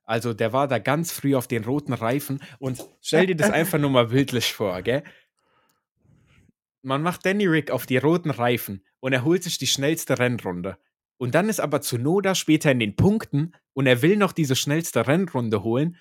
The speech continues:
Speaker 1: und jetzt muss er schneller fahren als sein Teammate, der als einziger auf den Softs vorher die schnellste Runde gesetzt hat. Das heißt, man hat sich fast selber hops genommen einfach damit.
Speaker 2: Ja, aber man, man muss aber sagen,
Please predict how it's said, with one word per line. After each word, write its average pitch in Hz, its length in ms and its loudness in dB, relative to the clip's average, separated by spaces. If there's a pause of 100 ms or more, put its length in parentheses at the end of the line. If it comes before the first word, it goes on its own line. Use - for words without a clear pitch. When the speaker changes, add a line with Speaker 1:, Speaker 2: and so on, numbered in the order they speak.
(120)
Speaker 1:
und 127 140 -2
jetzt 175 180 -2
muss 196 240 -4
er 165 240 2
schneller 190 400 2
fahren 156 320 0
als 143 220 0
sein 127 200 0
Teammate, 175 540 -2
der 143 160 0
als 143 200 -2
einziger 202 480 -2
auf 160 120 0
den 143 160 -4
Softs - 340 -6
vorher 151 420 0
die 139 120 -6
schnellste 143 380 -4
Runde 143 260 -2
gesetzt 104 400 -10
hat. 104 160 -12 (220)
Das 120 120 -8
heißt, 147 220 -2
man 139 100 -4
hat 147 140 -4
sich - 100 -14
fast - 220 -6
selber 135 300 -2
hops - 200 -14
genommen 90 300 -16
einfach 90 340 -20
damit. 95 200 -8
Speaker 2:
Ja, 127 100 -2
aber 127 160 -2
man, 127 400 -6
man 127 180 -2
muss 143 240 -4
aber 127 200 0
sagen, 127 540 -2